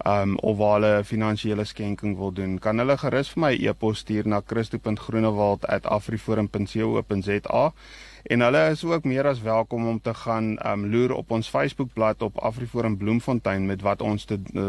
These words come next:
waarmee ons besig is, ehm, ten opsigte van ons buurspan, vullisverwydering, die Afriforum brandweer, ons reaksie-eenhede en die buurtwagte met die suksesse wat hulle behaal.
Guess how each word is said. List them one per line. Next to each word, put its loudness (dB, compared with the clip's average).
waarmee 4
ons 0
besig -2
is, 0
ehm, 0
ten 2
opsigte 0
van 0
ons -2
buurspan, 0
vullisverwydering, 0
die 0
Afriforum 0
brandweer, 0
ons -2
reaksie-eenhede -2
en -2
die -4
buurtwagte 0
met 0
die 2
suksesse 0
wat 2
hulle 0
behaal. -4